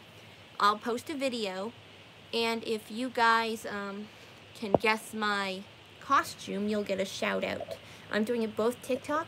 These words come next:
and YouTube, so if you guys want a shout out from me, um, you can comment. Uh, when I make the video,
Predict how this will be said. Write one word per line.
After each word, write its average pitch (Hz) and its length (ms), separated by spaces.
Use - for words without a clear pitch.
and 226 300
YouTube, 214 400
so 214 180
if 208 140
you 226 80
guys 226 340
want 214 200
a 208 40
shout 196 380
out 202 240
from 196 240
me, 196 320
um, 202 260
you 214 80
can 240 160
comment. 220 720
Uh, - 80
when 233 140
I 254 120
make 302 240
the 311 100
video, 302 520